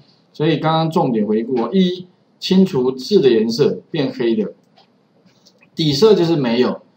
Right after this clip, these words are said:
框线的话就是 index 没有，然后 bold 这个地方的话就是 true 改，改成 false 就可以哈。来，画面先还给各位试一下哈。那清除格式我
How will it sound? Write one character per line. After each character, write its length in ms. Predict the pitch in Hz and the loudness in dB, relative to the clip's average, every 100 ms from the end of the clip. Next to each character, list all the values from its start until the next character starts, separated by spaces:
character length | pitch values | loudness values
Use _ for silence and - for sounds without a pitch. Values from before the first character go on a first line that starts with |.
| _ _ _ _ - _ | _ _ _ _ -20 _
框 260 | - 220 233 | 0 2 2
线 220 | 226 240 | 2 2
的 80 | 175 | 4
话 100 | 175 | 2
就 100 | 165 | 2
是 140 | 160 165 | 0 -2
index 640 | 175 170 165 127 - 110 | -2 -2 0 -2 -2 -4
没 200 | 214 - | -2 -2
有， 160 | 214 - _ _ _ _ _ _ | -6 -10 _ _ _ _ _ _
然 140 | - 135 | -4 0
后 180 | 180 - | 0 0
bold 540 | 240 185 131 127 - - | 4 4 4 0 -2 -2
这 120 | 185 | 0
个 120 | 147 | 2
地 160 | 151 139 | 0 -2
方 220 | 139 135 | -2 -2
的 80 | 127 | -2
话 120 | 120 | -2
就 120 | 120 | -2
是 100 | 123 | -6
true 300 | - 190 135 | -4 0 0
改， 120 | 110 | -2
改 140 | 98 101 | -6 -8
成 120 | 110 | -8
false 400 | - 120 98 - | -4 -4 -4 -6
就 120 | 104 | -8
可 180 | 98 101 | -8 -10
以 60 | 85 | -10
哈。 220 | 95 92 - _ _ | -10 -12 -14 _ _
来， 80 | 101 | -8
画 180 | 131 165 | -2 0
面 160 | 156 | 0
先 220 | 139 139 131 | -2 -2 -2
还 160 | 123 | -4
给 120 | 110 | -6
各 180 | 95 113 | -6 -4
位 100 | 110 | -4
试 220 | 107 - | -4 -8
一 60 | 98 | -10
下 180 | - 107 | -6 -4
哈。 220 | 143 - _ _ _ _ _ _ _ 1077 1077 - _ _ - - _ _ _ _ _ _ _ _ | -4 -8 _ _ _ _ _ _ _ -18 -16 -16 _ _ -20 -20 _ _ _ _ _ _ _ _
那 140 | 175 185 | -2 0
清 240 | 208 247 | 2 2
除 160 | 190 160 | 2 2
格 220 | 143 147 | 4 4
式 200 | 151 202 | 6 4
我 380 | 143 113 107 | 4 2 -2